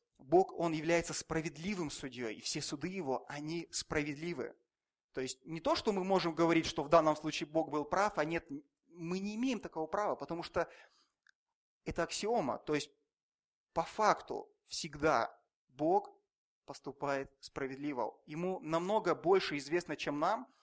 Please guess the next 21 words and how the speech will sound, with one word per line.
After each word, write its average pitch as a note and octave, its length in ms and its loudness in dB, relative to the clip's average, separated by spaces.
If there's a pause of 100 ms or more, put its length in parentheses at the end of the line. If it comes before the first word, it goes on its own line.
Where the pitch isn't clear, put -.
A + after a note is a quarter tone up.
(120)
и - 40 -16
поэтому D#3+ 440 -2
Его C#3 280 -2
решения, B2+ 560 -6 (300)
они C#3+ 420 -6 (240)
справедливы. C3 760 -6 (920)
Далее F3 360 6
Писание E3+ 440 4
говорит F3 260 2
нам E3+ 140 2
о D3+ 60 6
том, G#3 260 4
что - 260 0
Бог E3+ 300 6
свят. E3+ 480 2 (240)
В - 80 -20
книге F3 240 -4
пророка E3 400 4
Исаии, G3 480 4 (1600)
пророк C#3+ 280 2
Исаия D3 360 6